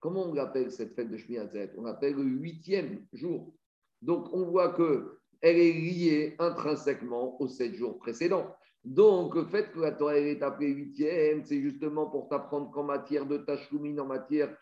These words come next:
de rattrapage, de korban, que tu n'as pas pu amener ni le premier, ni le deux, le trois, le quatre, le cinq, le six de Sukkot,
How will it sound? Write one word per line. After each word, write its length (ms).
de 540
rattrapage, 800
de 80
korban, 480
que 100
tu 100
n'as 80
pas 180
pu 160
amener 280
ni 160
le 200
premier, 360
ni 120
le 140
deux, 180
le 160
trois, 200
le 120
quatre, 280
le 80
cinq, 300
le 80
six 260
de 120
Sukkot, 380